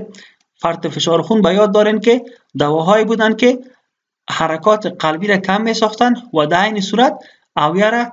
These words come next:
دایلیت می‌ساختن. پس این خوبیش این شد که هم قلب حرکاتش کم ساخت و در عین صورت اویه را هم متوسط ساخت. ارگانیک نایتریت، نایتریت ها هستند که به خاطر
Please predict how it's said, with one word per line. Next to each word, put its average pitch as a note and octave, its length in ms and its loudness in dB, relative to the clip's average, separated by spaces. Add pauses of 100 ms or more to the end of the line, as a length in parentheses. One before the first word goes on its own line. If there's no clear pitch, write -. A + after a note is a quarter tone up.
(160)
دایلیت C3+ 380 0
می‌ساختن. A#2+ 520 -6 (240)
پس D3 260 -2
این G#3 120 0
خوبیش G3+ 360 2
این A3 80 -4
شد F#3+ 200 -4
که B2+ 200 -2 (300)
هم - 300 -6
قلب F#3+ 280 0
حرکاتش D#3+ 540 -2
کم A#3 280 0
ساخت B3 260 0 (320)
و D3 120 2
در E3+ 140 0
عین A3+ 180 -2
صورت A#3+ 380 0
اویه E3 260 0
را G3 80 0
هم C4 300 -4 (100)
متوسط C#3 500 0
ساخت. - 300 -8 (1700)
ارگانیک A3+ 520 2
نایتریت، F#3 480 -2 (460)
نایتریت E3 380 0
ها A#3 160 2
هستند A#3+ 300 -2
که B3+ 240 0 (320)
به D#3+ 80 2
خاطر G#3+ 500 2